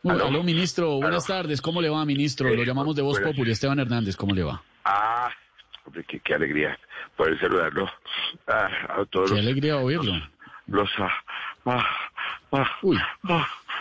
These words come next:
Speaker 2: amigos de, de, de que nos sintonizan a esta hora.
Speaker 1: <laughs> Gracias, ministro. Muy amable. Estábamos hablando de recomendaciones, no solamente en, en, en materia de covid diecinueve para todo el país, sino, por ejemplo, vienen manifestantes hacia Bogotá. ¿Usted qué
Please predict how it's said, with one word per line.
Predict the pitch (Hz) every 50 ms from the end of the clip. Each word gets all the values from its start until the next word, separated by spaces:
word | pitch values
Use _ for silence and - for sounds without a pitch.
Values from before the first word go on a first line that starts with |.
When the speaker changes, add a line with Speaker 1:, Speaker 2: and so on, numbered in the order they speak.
| - -
Speaker 2:
amigos | - 165 156 135 160 160 156 151 156 143 135 - - - -
de, | 95 87 82 78 - - - - - - - - - - _ - - - -
de, | - 107 101 92 92 87 87 90 87 87 -
de | - 92 87 85 80
que | - - 82
nos | 78 - -
sintonizan | - 90 76 - 87 - - - 101 90
a | 90
esta | 82 82 - 92 85
hora. | 80 76 - - - - - -
Speaker 1:
<laughs> | - - - -
Gracias, | - 113 123 135 120 107 92 107 95 87 85 87
ministro. | 95 98 101 104 101 - 104 92 92 -
Muy | 123 127 135 147
amable. | 160 156 147 127 110 107
Estábamos | 107 - - 147 156 170 147
hablando | 143 120 120 120 135
de | 151 147
recomendaciones, | 135 120 - 113 110 104 104 107 - 139 143 156 180 - - - - - - -
no | - 151
solamente | 147 185 190 196 196 196 180 156 202 196
en, | 180 160 139 123 113 107
en, | 98 87 85 71 69
en | 71 62 57 - - 69 95 101 101
materia | 98 98 95 95 120 131
de | 143
covid | 120 107 104 117 123
diecinueve | 131 110 110 98 101 110
para | 104 123 101 90
todo | 107 113
el | 120 123
país, | - 120 131 143 127
sino, | 120 120 104
por | 82 98 98
ejemplo, | 95 107 107 104 135 139
vienen | 135 131 127 143 143
manifestantes | 139 123 110 92 95 - - - 131 139 147 120 123 101 107
hacia | 101 87 110 92
Bogotá. | 92 95 95 98 95 - 143 139 135
¿Usted | 123 110 - 127 113
qué | 135 143 143 147